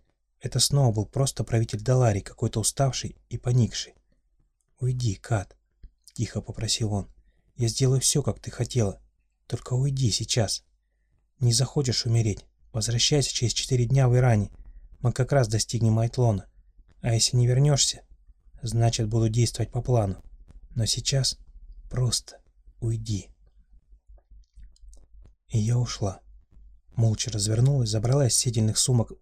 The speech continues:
на моей лошади конверт с документами и записями, потом поставила их обратно. Взглянула на Динара и поняла, что он пристально за мной наблюдает. "Катриона!" — неслышно подошёл Аршхан.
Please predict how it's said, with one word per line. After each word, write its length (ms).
на 140
моей 180
лошади 340
конверт 420
с 40
документами 560
и 20
записями, 560
потом 300
поставила 420
их 160
обратно. 480
Взглянула 500
на 100
Динара 440
и 80
поняла, 400
что 160
он 80
пристально 460
за 120
мной 200
наблюдает. 600
"Катриона!" — 640
неслышно 460
подошёл 400
Аршхан. 460